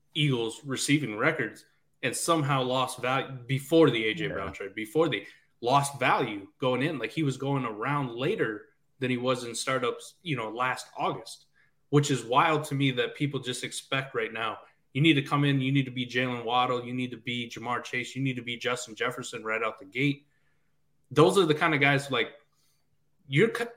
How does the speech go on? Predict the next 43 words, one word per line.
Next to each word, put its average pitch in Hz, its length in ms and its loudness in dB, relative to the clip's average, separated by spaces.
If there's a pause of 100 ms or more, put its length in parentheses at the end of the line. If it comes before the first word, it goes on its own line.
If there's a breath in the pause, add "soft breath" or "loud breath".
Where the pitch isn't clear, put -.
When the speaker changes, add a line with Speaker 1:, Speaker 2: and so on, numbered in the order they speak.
Speaker 1:
they're, 151 380 6
they're 165 180 6
the, 151 300 4
uh, 131 160 2
the 127 140 -2
unicorns, 139 600 0
the 127 80 -4
ones 143 300 2
that, 127 240 -2
that 123 140 -6
hit - 360 -6
the 123 120 -4
Kyle 185 280 0
Pitts - 380 -4
of 110 80 -6
the 101 60 -12
world, 95 280 -12
the 131 100 -6
same 151 260 -2
kind 143 180 -4
of - 80 -14
thing. 127 260 -6
The 117 180 -2
guys 156 280 0
who 143 200 -2
actually 135 560 -6
hit, 190 240 -4 (480)
I 143 60 -2
don't 170 160 2
think 160 140 0
we 156 100 4
need 156 200 2
to 135 100 2
expect - 580 -6
that 101 240 -12
for 123 160 -6
rookies. 147 400 2
And 131 140 0
then 143 80 0
from 143 180 -2
the 120 80 0
redraft 143 520 -2
perspective, 123 580 -8